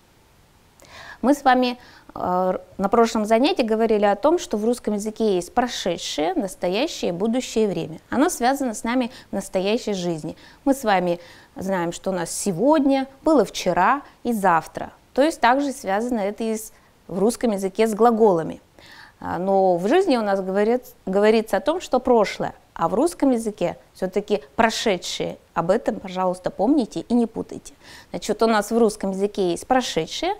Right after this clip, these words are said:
настоящее и будущее время. Как же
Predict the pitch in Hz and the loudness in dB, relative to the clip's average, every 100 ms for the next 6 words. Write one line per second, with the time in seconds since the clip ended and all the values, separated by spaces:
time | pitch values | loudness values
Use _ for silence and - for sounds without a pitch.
0 | - 190 - 180 190 339 - 208 175 220 | -6 -8 -2 0 0 0 -2 -4 -2 -2
1 | 240 - 233 233 180 - - - - - | -2 0 0 2 0 -4 -12 -20 -20 -4
2 | - 294 285 302 | 4 6 6 4